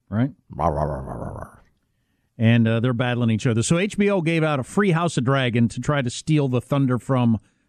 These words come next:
Speaker 1: the King Rings of Power premiere on Amazon.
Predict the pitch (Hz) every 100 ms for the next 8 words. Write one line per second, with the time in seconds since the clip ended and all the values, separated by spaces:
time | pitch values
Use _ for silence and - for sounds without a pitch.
0 | _ 113 117 - - - 156 156 147 143
1 | 139 127 151 135 127 - 143 143 123 -
2 | 127 120 113 110 113 113 87 71